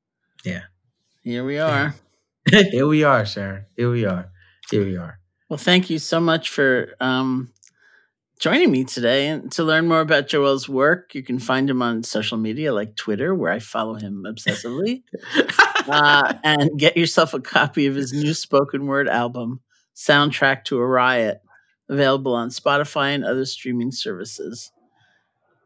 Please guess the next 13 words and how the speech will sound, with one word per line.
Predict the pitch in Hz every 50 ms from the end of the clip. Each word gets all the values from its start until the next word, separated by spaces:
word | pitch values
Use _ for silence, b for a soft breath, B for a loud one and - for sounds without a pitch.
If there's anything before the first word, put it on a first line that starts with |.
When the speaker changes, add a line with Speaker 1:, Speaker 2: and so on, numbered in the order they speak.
| _ _ _ _
Speaker 2:
Thank | - 151 147 135 -
you | 143 131
to | - - 135
all | 110 123 139 147
of | 139 127
our | 131 117
supporters | 113 - 113 104 - - - 165 175 175 170 156 160
out | 156 160 156 - -
there. | 160 160 160 156 156 151
Thank | - - 143 135 - -
you | 127
for | - - 131
listening. | 135 143 147 143 - - 160 156 156 156 156 156 156 151 -